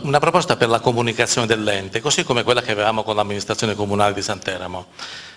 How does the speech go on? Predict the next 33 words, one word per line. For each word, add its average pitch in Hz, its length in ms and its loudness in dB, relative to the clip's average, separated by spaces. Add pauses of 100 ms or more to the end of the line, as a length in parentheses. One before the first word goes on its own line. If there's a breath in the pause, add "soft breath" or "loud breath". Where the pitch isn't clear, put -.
(120 loud breath)
Beh, 170 600 0
eh, 143 80 -2
questa 151 240 0
persona, 131 300 0
non 113 140 -4
vi 110 100 -2
dico 110 300 -4
chi, 107 400 -12
non 107 160 -12
vi 107 100 -10
dico 107 200 -6
neanche 107 280 -2
il 107 80 -6
comune, 127 560 0 (280 loud breath)
ha 147 100 4
detto: 156 280 2
"Noi 175 440 0 (140)
vi 147 460 -6
pagheremmo 156 600 2
per 139 200 0
non 143 140 4
venire 123 600 0 (1400)
a - 80 -6
riprendere 113 480 2
i 113 40 2
consigli 107 400 -2
comunali." 101 540 -2 (1300 soft breath)
Ed 156 220 2
è 175 100 4
un 165 120 2
fatto 160 380 2
grave 120 400 2
questo, 104 640 -2